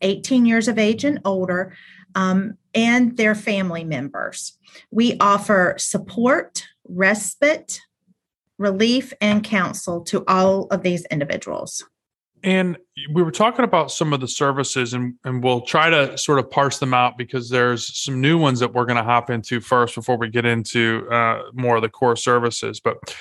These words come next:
Speaker 2: you were talking recently about some funding that you've received, and just kinda talk to us about that.
Speaker 1: Well, we're really excited to be the recipients of the Family Caregiver Support Program, arpa funds, which is the American Rescue Plan Act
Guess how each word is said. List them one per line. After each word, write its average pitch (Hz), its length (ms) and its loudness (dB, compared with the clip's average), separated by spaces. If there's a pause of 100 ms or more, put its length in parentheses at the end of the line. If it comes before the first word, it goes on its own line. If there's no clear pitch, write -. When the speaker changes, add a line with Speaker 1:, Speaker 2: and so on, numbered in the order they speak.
(300)
Speaker 2:
you 151 160 2
were 143 80 2
talking 175 420 2
recently 139 480 2
about 117 400 2
some 123 220 -2
funding 143 480 2
that 117 100 -6
you've 120 220 -6
received, 110 720 -2 (380)
and 127 280 -2 (140)
just - 380 -6
kinda 170 180 2
talk 165 240 0
to - 80 -4
us 147 100 -2
about 143 280 0
that. 98 220 -4 (760)
Speaker 1:
Well, 233 140 2
we're 302 180 4
really 269 320 4
excited 196 760 2
to 220 120 0
be 196 140 2
the 190 100 0
recipients 185 720 -2
of 185 100 -6
the - 60 -2
Family 196 320 -4
Caregiver 190 440 -4
Support 196 460 -6
Program, 180 540 -4 (120)
arpa 180 400 -2
funds, 294 400 0
which 214 160 -6
is 190 140 -8
the 196 120 0
American 185 520 0
Rescue 180 420 -2
Plan 233 280 -2
Act 226 260 -2